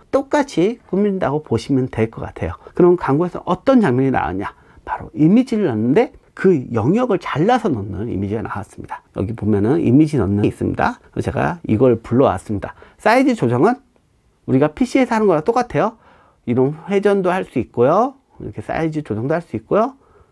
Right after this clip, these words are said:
이렇게 늘리고 줄이고 이런 식의 조정을 다 할 수가 있습니다. 나는 이 곰돌이만 가져오고 싶다. 이 부분을 한번 누르잖아요. 그럼 위에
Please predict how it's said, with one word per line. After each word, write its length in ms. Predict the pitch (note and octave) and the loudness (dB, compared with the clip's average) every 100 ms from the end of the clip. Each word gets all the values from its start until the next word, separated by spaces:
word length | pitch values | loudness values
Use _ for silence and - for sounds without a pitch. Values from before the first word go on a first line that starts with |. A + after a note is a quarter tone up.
| _ _ | _ _
이렇게 420 | C3+ C3+ - F#2 E2+ _ _ _ _ - | -6 -6 -6 -8 -8 _ _ _ _ -4
늘리고 720 | G#2+ A#2+ B2+ G2 - G3 - _ _ _ - | 0 2 2 0 -2 -4 -4 _ _ _ -6
줄이고 460 | G3+ G3 - - - _ _ _ _ | 0 0 0 -6 -20 _ _ _ _
이런 260 | C3 F#3 A3 | 4 4 4
식의 440 | - C3+ F3 A#3+ _ | -2 0 0 -2 _
조정을 460 | - G#2 A2 A#2+ C3 | -8 -2 0 0 -2
다 120 | - | -6
할 140 | C3+ | -8
수가 320 | G#3 - F3 - | -8 -4 -4 -2
있습니다. 640 | G2+ - - D#3+ G2 - - _ | -2 -2 0 0 0 -6 -14 _
나는 280 | C3 D#3 E3+ | 2 4 4
이 300 | C#3+ D3+ B2 | 4 2 0
곰돌이만 580 | - C#3 F#3 B3+ G3 E3 | 2 4 4 2 2 -2
가져오고 440 | - A2+ C3+ C3 | -4 -6 -6 -6
싶다. 420 | B2 F3 - - - - - | -10 -14 -8 -8 -8 -14 -4
이 60 | |
부분을 320 | B2 C#3+ D3 D#3 | 0 2 0 0
한번 240 | F#3 E3 | -2 0
누르잖아요. 560 | A2+ B2 B2 B2+ G#3+ C4 - - _ | -2 -2 0 2 0 -2 -14 -20 _
그럼 280 | D3+ C#3+ B2 | 2 4 6
위에 380 | C3+ F3+ B3+ | 6 6 2